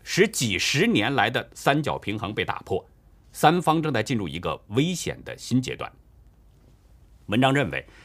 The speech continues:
台湾如今已经成了美中之间不断加深的矛盾中的核心问题，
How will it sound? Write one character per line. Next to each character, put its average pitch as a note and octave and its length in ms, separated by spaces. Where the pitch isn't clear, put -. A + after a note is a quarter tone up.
台 D#3 160
湾 F#3 100
如 D#3 160
今 F3+ 260
已 F#2+ 80
经 C3 140
成 A2 160
了 A2+ 100
美 E2 160
中 G#2+ 160
之 G#2+ 120
间 G2+ 200
不 A2 140
断 D3+ 240
加 C#3 260
深 C#3+ 280
的 A2+ 100
矛 D#2 300
盾 F3+ 200
中 A2 160
的 F#2 120
核 - 200
心 B2 200
问 F2 120
题， - 240